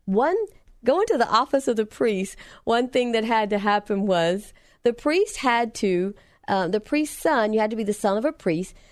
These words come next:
and the priest, the son of the priest had to be submerged in water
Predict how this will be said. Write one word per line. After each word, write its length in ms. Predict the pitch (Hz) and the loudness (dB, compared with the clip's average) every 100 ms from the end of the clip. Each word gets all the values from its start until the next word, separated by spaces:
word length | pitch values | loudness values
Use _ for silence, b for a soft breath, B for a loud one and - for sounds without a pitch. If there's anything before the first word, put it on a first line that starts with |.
| b | b
and 160 | 233 | -2
the 80 | 233 | 0
priest, 500 | 226 285 330 349 - _ | 0 0 0 -2 -10 _
the 100 | 214 | -2
son 200 | - 262 | 0 0
of 40 | |
the 100 | 339 | -2
priest 280 | 320 214 208 | -2 -2 -2
had 220 | 226 202 | -2 -2
to 60 | 214 | -2
be 160 | 208 | -4
submerged 720 | 208 - 190 180 185 185 190 | -4 -4 -2 0 0 0 -4
in 280 | - 185 180 | -4 -2 0
water 460 | 185 185 175 156 | 0 0 0 -2